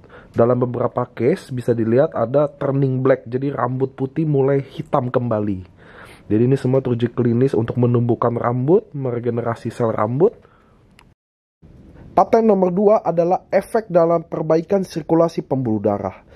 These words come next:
Jadi kita punya paten dalam memperbaiki sirkulasi pembuluh darah. Apakah Bapak Ibu tahu penyakit pembawaan dari pembuluh darah? Saya akan sebut salah satunya seperti stroke,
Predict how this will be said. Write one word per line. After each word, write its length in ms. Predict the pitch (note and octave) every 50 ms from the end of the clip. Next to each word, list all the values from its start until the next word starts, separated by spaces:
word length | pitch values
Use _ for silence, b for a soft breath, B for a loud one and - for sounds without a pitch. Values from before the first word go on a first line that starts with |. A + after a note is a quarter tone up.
| b b b b -
Jadi 160 | C#3+ D#3 E3+
kita 160 | - - F3
punya 240 | F#3 - E3 D#3+ D#3+
paten 400 | D#3+ - D#3 D#3 - - F#3+ F#3+
dalam 320 | F3+ E3 D#3+ E3 E3+ E3 D#3+
memperbaiki 720 | D#3 D3 C#3+ - C#3+ C#3 D3 D3 D3+ E3+ E3+ - - G#3
sirkulasi 800 | G3+ - - F3 D#3 D3+ - C#3+ C#3 C#3+ C3+ D3 - - F3 E3+
pembuluh 320 | - C3 B2 A2+ A2 G#2+
darah. 400 | G#2 G#2+ A2 A2 A2 G2+ G2 - - b b b b b b b b b b b b b - - - - - -
Apakah 320 | C#3 - F3+ F#3 - G3+
Bapak 320 | F#3+ F3 E3 D#3+ - D3
Ibu 160 | D#3+ D3 D3+ D3+
tahu 240 | - E3+ E3 D3+
penyakit 480 | D3+ - C#3+ C#3 C3 B2+ - - C#3 - - _ _ _ -
pembawaan 480 | - C3 C3 C3 B2 A#2+ A#2+ G2 B2+
dari 240 | B2+ A#2 A#2 A2+ A#2+
pembuluh 320 | - A#2 A2+ A#2 A2+ A2+ G#2+
darah? 400 | G#2 G2 F#2+ G2 A#2+ D3+ - - - - - _ _ - _ - _ - - - B B B B B B B B
Saya 240 | B - - D#3 D3+
akan 160 | D3 D3+ D3
sebut 240 | D3 - D3+ D3+ D3
salah 240 | - D3+ C3 B2+ B2+
satunya 320 | C#3+ C#3 C3 - C#3 D3
seperti 400 | D3 - C#3 C3 - A#2+ C3+ C3
stroke, 560 | - - - - - D#3+ E3+ E3 E3 - -